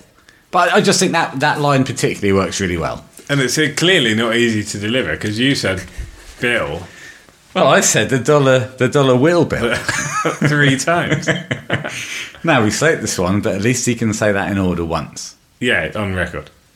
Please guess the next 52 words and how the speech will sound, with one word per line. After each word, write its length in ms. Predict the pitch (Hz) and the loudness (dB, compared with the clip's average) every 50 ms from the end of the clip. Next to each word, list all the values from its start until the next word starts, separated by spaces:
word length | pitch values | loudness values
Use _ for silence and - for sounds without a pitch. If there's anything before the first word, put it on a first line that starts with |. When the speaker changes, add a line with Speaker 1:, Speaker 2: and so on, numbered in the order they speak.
| _ _ | _ _
Speaker 2:
I 80 | 117 | -2
mean, 380 | 113 113 110 107 101 101 - - - 73 - | 0 0 2 0 0 -2 -6 -8 -10 -10 -8
he 220 | - 123 127 123 113 | -4 0 0 0 2
probably 320 | - 120 110 92 92 95 | 2 0 0 0 -2 -6
says 340 | 92 98 98 95 95 - - | -4 -4 -2 0 0 0 0
the 100 | - 98 | -2 -6
dollar 300 | 92 - 98 95 92 92 | -6 -4 -4 -2 -2 -4
bill, 260 | 87 92 90 90 87 82 | -2 -2 -2 -2 -2 -2
bill. 360 | 82 85 85 82 82 82 - - - - | -4 -4 -4 -4 -6 -8 -10 -14 -6 -4
Speaker 1:
<laughs> 220 | - - - - - | -4 -4 -4 -4 -4
The 140 | 113 87 90 | -2 -2 0
dollar 220 | 90 104 90 87 | 0 2 2 2
will 260 | 85 85 98 101 104 98 | 0 0 2 2 2 0
Speaker 2:
Live. 80 | 82 | 0
Speaker 1:
bill. 240 | 78 76 71 69 69 73 - - | -2 -4 -4 -6 -6 -8 -6 -4
Speaker 2:
<laughs> 0 | 143 - - - 117 - | -4 -4 -2 -4 -6 -6
Yeah. 480 | - - - - - - - 101 104 - - - - - - - - - - - - | -6 -6 -6 -6 -6 -6 -8 -8 -8 -10 -16 -20 -20 -20 -20 -20 -20 -20 -20 -18 -4
Speaker 1:
And 220 | - 147 151 151 156 | 0 2 4 4 4
I, 60 | 151 | 2
Speaker 2:
I 280 | 120 117 - - 131 131 | 0 -2 -6 -4 0 2
mean, 100 | 135 127 123 | 4 4 4
I'd 100 | 120 123 | 4 4
Speaker 1:
what 100 | 196 - | 6 6
Speaker 2:
love 180 | 151 143 147 | 6 4 2
to 80 | - 104 | 0 -4
see 160 | - - 110 | 0 0 2
the 100 | 104 98 | 2 0
Swan 240 | - - 117 104 98 | 0 0 0 0 0
play, 320 | 92 107 104 - - - | -2 -2 -4 -4 -6 -10
sing 300 | 101 - - 113 101 95 | -10 -4 -2 -2 -2 -2
this 180 | 90 87 87 - | -4 -6 -6 -6
live. 340 | 101 95 82 64 - - - - - _ _ _ _ _ _ - - | -6 -6 -6 -6 -8 -12 -16 -20 -20 _ _ _ _ _ _ -20 -4
Speaker 1:
Well, 180 | - 131 117 113 | 0 0 2 4
I 140 | 110 113 107 | 4 2 4
did 240 | - 151 165 139 | 2 2 2 2
watch 180 | 110 104 - - | 2 0 0 -2
the 80 | - 90 | -4 -4
Swan 220 | - 90 82 78 | -4 -4 -4 -4
sing 180 | - 87 82 76 | -4 -4 -4 -6
this 160 | 73 - - | -8 -6 -4
live, 400 | 73 69 65 67 80 87 - - _ - _ _ _ | -4 -2 -2 -2 -4 -6 -10 -16 _ -20 _ _ _
but 120 | 107 98 | -2 -2
it 80 | 95 95 | 0 0
was 200 | 104 107 95 104 | 0 0 2 0
of 160 | 104 92 90 | 0 0 0
the 140 | 95 92 98 101 | 0 0 2 2
era. 380 | 95 76 - - - 55 - _ _ _ _ - | 0 -2 -4 -8 -12 -14 -16 _ _ _ _ -4
And 100 | - 113 | -2 -2
it's 160 | 107 80 - | 0 0 0
Speaker 2:
Yeah. 40 | 113 | 0
Speaker 1:
what 100 | 117 92 107 | 0 0 0
actually 480 | 120 117 117 - - 90 82 85 85 | -4 -4 -6 -8 -8 -6 -8 -8 -10